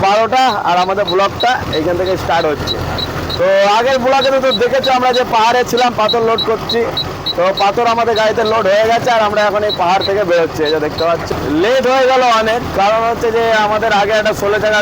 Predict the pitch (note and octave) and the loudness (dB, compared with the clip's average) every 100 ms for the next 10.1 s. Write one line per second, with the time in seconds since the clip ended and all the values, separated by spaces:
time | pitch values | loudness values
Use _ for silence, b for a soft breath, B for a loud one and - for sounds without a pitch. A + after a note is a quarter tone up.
0 | F#3+ G3 G3 - G3+ F#3 F3 - - - | 2 0 0 -2 0 0 0 -4 -6 -6
1 | - D#3+ E3+ G3 F#3 G3 G3 G3 F#3+ F#3+ | -4 -2 0 0 2 2 2 2 2 2
2 | F3+ F3+ F#3 E3+ F#3 G3+ G3 F3+ F#3 - | 2 0 2 2 2 4 2 2 0 0
3 | F3+ F#3+ A3 G#3+ - F3 D#3 F3 G#3 G3 | 0 2 2 0 -2 -2 0 0 2 0
4 | E3+ E3 D#3+ D3+ D3 C3 B2+ A#2+ A2+ D3+ | 0 -2 0 0 0 0 0 -2 -4 -6
5 | - - - - - - C3+ F3+ F#3+ F3+ | -8 -10 -10 -10 -8 -6 -4 -2 -2 0
6 | F3+ F3+ F3 F3 D#3+ E3 D3 D3 C#3 B2+ | 0 0 0 0 0 0 0 0 0 -2
7 | A#2 - - - - - C4 G#3 A#3 A#3+ | -4 -6 -8 -8 -8 -4 -2 0 2 2
8 | A3+ A#3 G#3+ G3 A3 B3 G#3+ G3+ F#3 F#3+ | 2 0 -2 0 2 2 2 0 0 2
9 | G3+ G3+ G3 F#3+ F3+ F#3+ G#3 F#3 F#3+ D#3+ | 2 0 0 0 2 0 0 -2 -2 0
10 | F#3 | -2